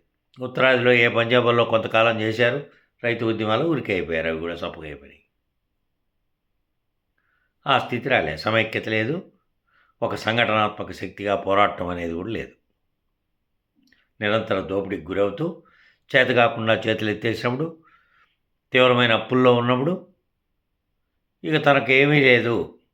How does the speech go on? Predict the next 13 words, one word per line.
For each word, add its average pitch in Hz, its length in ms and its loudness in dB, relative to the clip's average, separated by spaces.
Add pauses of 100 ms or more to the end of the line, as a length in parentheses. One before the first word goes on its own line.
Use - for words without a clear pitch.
(180)
ఆత్మహత్య 117 560 0
చేసుకుంటే 101 380 -2
ఈ 143 80 2
అప్పులు 98 260 -4
ఎగిరిపోతాయి, 80 540 -8 (240)
నా 107 120 -4
పిల్లలన్నా 98 540 -2
కనీసం 92 420 -10
ఉండే 85 220 -10
భూములతో 82 440 -12 (680)
ఉంటారు 92 400 -4 (160)
అనే 139 180 2 (120)
టైప్లో 127 320 2